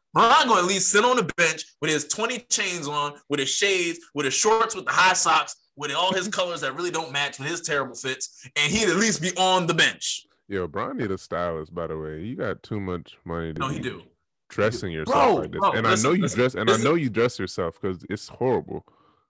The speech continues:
Speaker 1: No, it's a
Speaker 2: I'm
Speaker 1: fact.
Speaker 2: sorry,
Speaker 1: It's a
Speaker 2: Bron.
Speaker 1: fact. But, but even, but even, listen, listen, right?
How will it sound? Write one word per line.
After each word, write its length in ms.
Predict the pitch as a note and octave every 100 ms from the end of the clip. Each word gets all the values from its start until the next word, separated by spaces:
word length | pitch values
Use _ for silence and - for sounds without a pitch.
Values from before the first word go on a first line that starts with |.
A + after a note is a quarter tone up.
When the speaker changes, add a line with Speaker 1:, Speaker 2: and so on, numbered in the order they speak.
| _ _ _ _ _ -
Speaker 1:
No, 100 | A#3+
it's 120 | -
a 20 |
Speaker 2:
I'm 40 | -
Speaker 1:
fact. 220 | - -
Speaker 2:
sorry, 240 | F#2+ E2
Speaker 1:
It's 140 | D2+ D#2
a 20 |
Speaker 2:
Bron. 100 | D2+
Speaker 1:
fact. 180 | - - E3
But, 240 | A3+ - - _ _ _
but 100 | A3 C#4
even, 220 | A3+ G#3 -
but 100 | G3
even, 240 | C#4+ B3 G#3
listen, 280 | G3 C#3+ B2
listen, 240 | A#2 G#2
right? 240 | F#2 B2